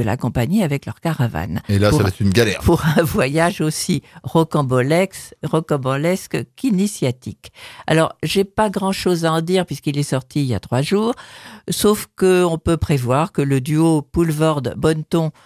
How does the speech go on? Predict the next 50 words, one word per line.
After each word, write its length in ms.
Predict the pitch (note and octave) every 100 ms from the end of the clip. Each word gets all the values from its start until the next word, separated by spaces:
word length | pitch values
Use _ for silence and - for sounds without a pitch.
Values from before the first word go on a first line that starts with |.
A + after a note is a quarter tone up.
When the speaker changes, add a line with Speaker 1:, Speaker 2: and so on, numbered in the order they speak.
| - _
Speaker 1:
sera 480 | - - B3 F#3+ E3+
au 40 | D3
mieux 200 | C3 A#2
de 80 |
sa 140 | - F3
forme. 460 | - G#3+ A#3 G#3+ -
Speaker 2:
Ça 140 | G3+
va 40 |
être 80 | G2
très 160 | - G#2+
drôle, 220 | F#2+ F2
ouais. 60 | D2
Speaker 1:
Et 160 | - F3
fera 520 | E3+ E3+ D#3+ D#3 D#3
des 280 | C3+ C3+ C#3+
étincelles 600 | C3 B2+ B2+ C#3 C3 A#2 _ -
habituelles. 760 | A#3+ D3 B2+ - D3 E3 A3 - - - - -
Et 440 | D#3+ E3 D#3+ - -
moi, 160 | G#3+
je 100 | D4+
crois 240 | D4 - D4+
qu'il 140 | -
y 20 |
a 40 | G3
des 120 | G3+
bonnes 220 | F#3+ G3 G3
ondes 180 | F#3 C3
là, 100 | C3
sur, 220 | - B2+
là-dessus, 480 | C#3 C3 - D3 C#3
hein. 160 | C#3 - _ -
Oui, 240 | F3 D3+ - _ _
ça 160 | - G3+
va 100 | D#3+
être 100 | B2+
drôle. 280 | A#2 A2 A2+ - _
Speaker 2:
Allez 160 | A2+ A#2+
vous 100 | C3
faire 160 | B2 C#3+
un 40 |
road 180 | C3 E3
movie, 300 | B3+ B3 E3
alors. 300 | A#2+ G#2+ - _ _ _ _ _
Speaker 1:
Tout 120 | - G2
à 60 | - _ _ _ _ -
Speaker 2:
Venise 460 | G2+ C3+ D#3 A3+ G#3+
n'est 160 | C#3 D3+
pas 240 | - B3
en 60 | A3+
Italie. 560 | D4 D#3+ G#2+ - -